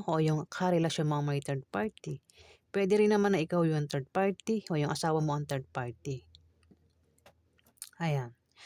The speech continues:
Pero kung meron kayong third party o yung karelasyon mo ang may third party,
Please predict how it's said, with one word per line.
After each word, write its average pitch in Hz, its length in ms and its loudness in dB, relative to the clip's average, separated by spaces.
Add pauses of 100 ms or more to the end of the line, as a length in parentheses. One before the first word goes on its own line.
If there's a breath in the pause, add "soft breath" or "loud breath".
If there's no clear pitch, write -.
(300 loud breath)
Pero 185 160 2
kung 196 80 4
meron 196 240 2
kayong 180 240 4
third 151 320 -2
party 160 720 -2 (320)
o 147 80 -2
yung 151 160 0
karelasyon 170 560 2
mo 147 80 0
ang 143 160 -2
may 143 240 -2
third 147 280 -2
party, 175 560 -2